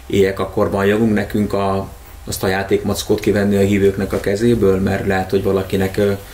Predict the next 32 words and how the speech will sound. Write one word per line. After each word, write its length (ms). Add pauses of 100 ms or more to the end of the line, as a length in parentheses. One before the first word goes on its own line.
(240)
pont 240
az 100
segít? 500 (420)
Mert 160
azért, 220 (300)
bocs, 180
csak 120
annyit 260
még 120
hozzátennék, 880
hogy 140
azért, 380 (360)
azért, 460
ö, 240
vannak, 320
akik, 340
ö, 280 (580)
ezekre 360
a 60
mechanizmusokra 800
olyannyira 460
lá-, 260
rápörögnek, 800
hogy 180
már, 320 (500)
ö, 520 (100)
annyira 320
összecsúszik 640
a 80
valóság 640
és 220
a, 180